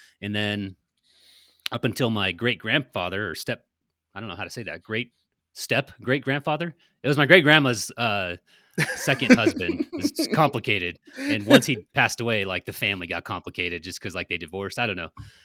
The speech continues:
Speaker 1: Um, weird. I was young, didn't really understand at the time. But, um, while they were still alive, we would go on Christmas Day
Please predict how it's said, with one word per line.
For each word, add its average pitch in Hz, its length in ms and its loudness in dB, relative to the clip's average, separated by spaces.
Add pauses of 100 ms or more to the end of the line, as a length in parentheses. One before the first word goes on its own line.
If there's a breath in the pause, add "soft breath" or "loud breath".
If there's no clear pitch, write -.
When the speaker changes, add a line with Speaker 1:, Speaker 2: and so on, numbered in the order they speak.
(160 loud breath)
Speaker 1:
Um, 82 380 -6
weird. 127 280 4
I 107 100 0
was 117 140 -2
young, 107 280 -2
didn't 107 180 -6
really 98 160 -6
understand 92 360 -8
at 85 60 -10
the - 60 -20
time. 107 200 -6
But, 117 200 2 (380 loud breath)
um, 110 260 -2
while 156 160 8
they 165 120 6
were 139 60 2
still 135 220 -2
alive, 135 460 -2
we 117 120 -6
would 104 200 -8
go 107 420 -6
on 92 140 -12
Christmas 104 340 -12
Day 110 240 -6